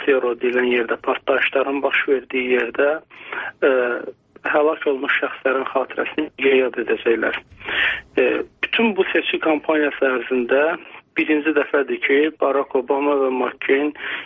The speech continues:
birgə bəyanatla çıxış edərək bildiriblər ki, e, on bir sentyabrda, e,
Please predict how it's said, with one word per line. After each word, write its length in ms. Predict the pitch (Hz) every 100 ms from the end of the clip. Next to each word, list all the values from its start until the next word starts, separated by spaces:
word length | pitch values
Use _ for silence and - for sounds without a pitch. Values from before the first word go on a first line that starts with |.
| -
birgə 300 | 156 151 190
bəyanatla 640 | 170 156 147 147 - 139 -
çıxış 300 | - - - 131
edərək 340 | 131 127 120
bildiriblər 640 | 127 - 135 131 127 - -
ki, 140 | 151 160 170 - - - - _ -
e, 80 | - 247 349 _ - _ - - - - - - -
on 240 | 151 151
bir 120 | 156 -
sentyabrda, 840 | 143 127 - 151 139 135 147 147 160 170 - - -
e, 140 | -